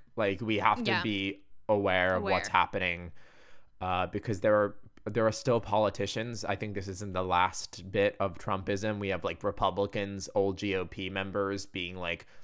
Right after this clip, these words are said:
Speaker 1: leaving the Republican Party because of the new face of Trumpism in the Republican Party. I don't
Speaker 2: Mm-hmm.
Speaker 1: think it's the last thing we're gonna see. And
Speaker 2: No.
Speaker 1: it's important to, I mean, down to the congressional districts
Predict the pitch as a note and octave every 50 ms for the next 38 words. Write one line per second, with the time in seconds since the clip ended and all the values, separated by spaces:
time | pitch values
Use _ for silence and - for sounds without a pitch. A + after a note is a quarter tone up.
0 | - - G#2+ A2 A2+ A2+ A2 G2+ A2 A2 G#2 G#2 G2 G#2 G2 - - G#2+ F2+ -
1 | F#2+ - - G2+ F2+ - - F#2+ F#2+ G2 G2 F#2+ F2+ G2+ F2+ - - G2+ F2 E2
2 | G2 F2+ E2 D#2+ D#2+ - - - - G2+ F#2 F#2+ F#2+ F2+ F2+ - - - E2+ E2+
3 | F2 - - F2+ E2+ - - D#2+ D#2+ F2 - G2+ G2 F2 G#2 F#2 F#2+ F#2 F2+ F2+
4 | F#2 E2 - - - - G#2 - - F2+ F2 F#2+ F2+ F2 F#2 F#2+ F#2 F2+ F2+ -
5 | - - - - - - - - - - G2+ G2+ - - - A#3 D#3 G#2 G2+ G2
6 | G2 - - G#2+ G2 F#2 F#2+ G2+ - - F#2+ G2+ G#2+ G#2+ A2 A#2+ B2 C3 C3 C3
7 | - - G2 G2 G2 G2 G2 G2 F#2+ F#2+ G2 F#2+ - - - - - - - -
8 | - A2 A2 G#2+ G#2+ G#2+ G#2+ G2+ - - - - - - - - B2 - - C#3
9 | C3+ B2+ A2+ - A2 A#2 B2 - - A#2 A#2 A#2 A2 G#2 - - - - - B2
10 | A2+ A2 A2 G#2+ G#2 G#2 - - G#2+ G#2 G#2+ G#2+ G#2+ G#2+ G2+ A#2 G#2+ G#2+ A2+ A#2
11 | G#2+ - - G#2+ G#2 G2+ - - A2 F#2+ - G#2+ G#2+ G#2+ - - G#2 G2+ G2+ F#2+
12 | A2+ A2+ A2+ - - - G2 F2 F2 - - - - -